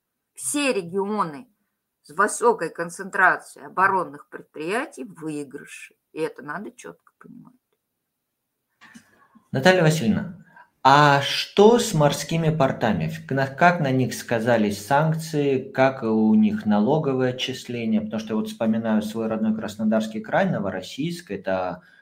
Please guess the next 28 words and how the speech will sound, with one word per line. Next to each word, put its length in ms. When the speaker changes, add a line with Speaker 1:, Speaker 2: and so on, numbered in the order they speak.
Speaker 2:
экспорт, 480
ориентированный 800
в 80
том 180
числе 380
на 200
Европу. 640
Как, 440
э, 600
вся 240
эта 200
вот 160
ситуация 760
после 400
начала 440
С 140
В 60
О 120
сказалась 680
на 100
них? 380
Speaker 1:
Большие 560
перегрузки 720
на 400
направлении 800
дальневосточном. 1120
Это 260
порты, 720